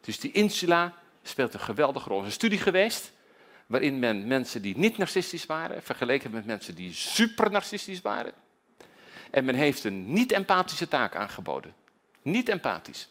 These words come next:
Die insula speelt een rol bij die empathie. En wat bleek? Bij die niet-empathische taak was de insula bij de narcisten superactief. Dus die bleven, ondanks het feit dat er geen empathie was,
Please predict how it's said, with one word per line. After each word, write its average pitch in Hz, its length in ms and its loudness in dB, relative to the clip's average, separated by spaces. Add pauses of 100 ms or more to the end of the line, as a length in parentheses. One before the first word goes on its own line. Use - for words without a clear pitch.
Die 113 200 -2
insula 220 400 2
speelt - 340 -2
een 113 80 -6
rol 190 300 0
bij 151 100 2
die 170 140 0
empathie. 175 420 -8 (680)
En 110 140 -4
wat 101 160 -2
bleek? 170 420 2 (600)
Bij 113 240 4
die 98 140 0
niet-empathische 156 840 -2
taak - 340 -4
was 131 200 4
de - 140 0
insula 139 680 0 (300)
bij 120 220 4
de 90 260 -2
narcisten 170 800 0 (260)
superactief. - 840 4 (1040)
Dus - 160 -2
die 214 120 -4
bleven, 240 380 6
ondanks 247 280 4
het - 80 -8
feit 262 140 -2
dat 226 140 2
er 285 60 6
geen - 100 2
empathie 220 360 2
was, - 300 4